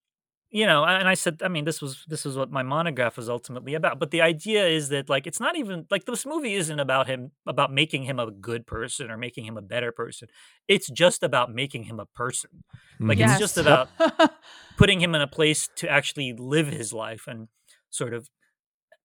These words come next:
Speaker 1: have agency over his life, as opposed to not having a life, but having agency over other people's lives, you know?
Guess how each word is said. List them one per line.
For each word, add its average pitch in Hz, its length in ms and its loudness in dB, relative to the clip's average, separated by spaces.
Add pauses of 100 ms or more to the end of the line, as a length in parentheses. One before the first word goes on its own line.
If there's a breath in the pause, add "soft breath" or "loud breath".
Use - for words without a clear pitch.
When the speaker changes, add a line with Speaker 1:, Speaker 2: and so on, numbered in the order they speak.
Speaker 1:
have 139 240 -2
agency 143 520 0
over 123 300 -4
his 127 200 -2
life, 110 240 -2
as 147 120 2
opposed 160 400 6
to 135 100 -4
not 151 260 6
having 135 280 2
a 120 40 -6
life, 127 300 0
but 127 120 -6
having 123 320 -2
agency 120 460 -4
over 110 200 -6
other 147 180 2
people's - 420 -12
lives, 135 360 -12
you 123 60 -12
know? 110 220 -14